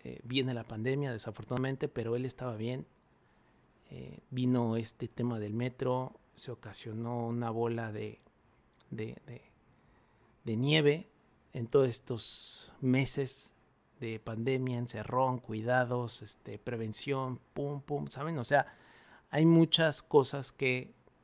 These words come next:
necesariamente, eh, se hicieron, pues, a fuerza, ¿no? Y todos llevamos a cabo ese proceso, ese protocolo de cuidados, que lamentablemente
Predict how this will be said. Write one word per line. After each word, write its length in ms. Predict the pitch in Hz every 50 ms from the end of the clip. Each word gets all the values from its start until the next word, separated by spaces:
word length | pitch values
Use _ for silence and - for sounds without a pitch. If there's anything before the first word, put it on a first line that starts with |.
| _ -
necesariamente, 1400 | 131 127 131 131 127 127 123 - - 127 - - - 160 160 156 170 185 190 190 175 151 135 - 135 135 143 - - _ _ _ _ _ _ _ _ _ _ _ _ _ _ -
eh, 300 | - - 113 - - - - - _
se 240 | - - - - 131
hicieron, 680 | 120 110 - - - - 156 156 156 143 120 123 135 - _ _ _ _ _ _ _ _ _ _ _ _ _ _ _ _ _ _ _ _ _ _ - - - _ _
pues, 220 | - - 120 -
a 60 | - -
fuerza, 520 | - - 165 170 143 - - 131 - - - - -
¿no? 260 | 143 123 127 147 - _ _ _ _
Y 200 | - 139 131 117
todos 300 | - - 139 143 147 135
llevamos 360 | 127 127 120 123 131 127 - -
a 60 | 123
cabo 380 | - 123 120 120 120 120 117
ese 240 | 113 117 - - 120
proceso, 640 | - - - - 107 - - 127 117 - - - 107
ese 200 | - - - -
protocolo 720 | - - 113 - - - - - - 123 117 113 113 110
de 100 | 107 107
cuidados, 600 | _ - 113 113 110 113 117 120 127 123 - - _ _ - _ _ _ _ _ _ _ _ _ _ -
que 140 | - 143 131
lamentablemente 1120 | 135 127 123 123 123 120 139 135 139 143 139 139 139 131 - 147 143 143 143 135 -